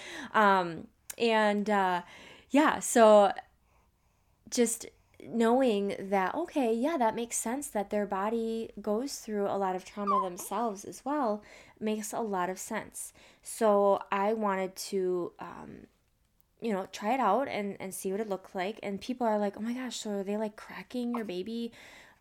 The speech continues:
Like, how do they do chiropractic care? Like, don't, don't, don't they have to, like, crack your spine and twist and turn your neck and all the things?" And I'm like, "A-, actually, no." Like, my experience has been,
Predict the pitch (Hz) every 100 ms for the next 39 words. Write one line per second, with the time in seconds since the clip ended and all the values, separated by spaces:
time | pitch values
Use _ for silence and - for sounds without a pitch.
0 | 196 196 214 269 269 220 214 - 277 -
1 | 226 180 - 185 170 165 - - 220 240
2 | 269 214 240 254 202 - - 202 233 196
3 | 196 - 160 175 226 233 175 - - 220
4 | - 180 170 196 _ _ _ - 202 208
5 | 175 170 226 - 190 - - - - -
6 | 196 214 208 196 208 277 247 196 196 208
7 | 208 - - - - - 240 - - 311
8 | 269 320 285 185 202 208 202 202 202 -
9 | 220 254 294 202 202 - 190 - 190 190
10 | 190